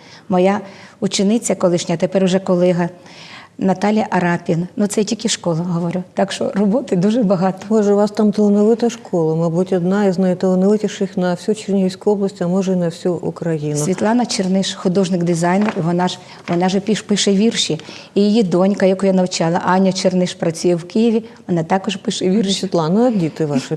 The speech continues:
Speaker 2: пишуть вірші?
Speaker 1: Ви знаєте, донька писала вірші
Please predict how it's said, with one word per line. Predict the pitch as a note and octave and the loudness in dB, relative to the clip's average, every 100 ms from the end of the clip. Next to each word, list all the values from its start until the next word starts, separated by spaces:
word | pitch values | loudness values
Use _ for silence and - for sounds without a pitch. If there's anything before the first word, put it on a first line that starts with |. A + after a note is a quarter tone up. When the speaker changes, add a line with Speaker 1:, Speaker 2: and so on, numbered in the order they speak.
| - | -10
Speaker 2:
пишуть | - - C#4+ - | -12 -8 -10 -8
вірші? | - - - - - - - - - | -10 -10 -18 -20 -20 -20 -20 -20 -12
Speaker 1:
Ви | - G3+ | -4 0
знаєте, | A3+ A#3+ G3+ G3 - - - - | 2 2 0 -2 -8 -20 -14 0
донька | F#3+ F#3+ F3+ F3+ G#3+ | 2 4 2 2 0
писала | A3 - G#3+ A3 | 0 0 2 2
вірші | G3+ G#3 - G#3 G3+ | 2 2 0 -2 -4